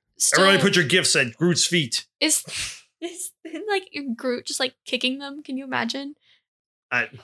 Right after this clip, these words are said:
Speaker 1: Is
Speaker 2: <laughs>
Speaker 1: Thor still with the Guardians of the Galaxy
Speaker 2: We'll
Speaker 1: at the
Speaker 2: find
Speaker 1: end
Speaker 2: out.
Speaker 1: of Endgame?
Speaker 2: Yeah,
Speaker 1: I,
Speaker 2: I guess
Speaker 1: we have
Speaker 2: so.
Speaker 1: to get to Endgame.
Speaker 2: Are you
Speaker 1: Like,
Speaker 2: in? I'm in.
Speaker 1: I'm in.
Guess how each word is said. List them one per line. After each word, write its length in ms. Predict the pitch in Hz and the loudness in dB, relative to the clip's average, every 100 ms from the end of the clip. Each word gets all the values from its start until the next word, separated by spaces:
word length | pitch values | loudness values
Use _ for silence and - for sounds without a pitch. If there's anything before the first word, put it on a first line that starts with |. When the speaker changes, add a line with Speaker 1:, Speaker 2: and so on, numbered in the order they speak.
| _ | _
Speaker 1:
Is 220 | 311 - | 0 0
Speaker 2:
<laughs> 20 | |
Speaker 1:
Thor 260 | - 262 320 | 4 4 4
still 420 | 415 - 466 349 | 4 2 2 2
with 220 | 226 226 | 0 -2
the 80 | 285 | -2
Guardians 320 | 302 302 320 | 0 0 -2
of 60 | 320 | -4
the 80 | 320 | 0
Galaxy 420 | 339 339 - 349 | 0 0 -2 -2
Speaker 2:
We'll 120 | - | 0
Speaker 1:
at 40 | 294 | 2
the 80 | |
Speaker 2:
find 140 | - 269 | 4 4
Speaker 1:
end 160 | - 285 | 2 2
Speaker 2:
out. 60 | |
Speaker 1:
of 160 | 262 - _ _ _ | -2 -12 _ _ _
Endgame? 400 | 240 247 294 330 | -4 0 -2 -2
Speaker 2:
Yeah, 300 | 330 277 - 247 | 0 -2 0 0
Speaker 1:
I, 120 | 277 | 0
Speaker 2:
I 40 | |
guess 140 | - 240 | 0 2
Speaker 1:
we 60 | |
have 160 | 285 - | 0 0
Speaker 2:
so. 80 | 330 | -2
Speaker 1:
to 60 | |
get 220 | 240 233 240 | -2 -4 -4
to 60 | |
Endgame. 300 | - 226 220 208 | -4 -4 0 2
Speaker 2:
Are 40 | |
you 140 | 147 | 4
Speaker 1:
Like, 100 | 147 | 4
Speaker 2:
in? 80 | 180 | 4
I'm 160 | 160 156 | 4 2
in. 200 | 113 135 | 0 2
Speaker 1:
I'm 160 | 302 269 | 2 4
in. 260 | 220 240 | 0 -4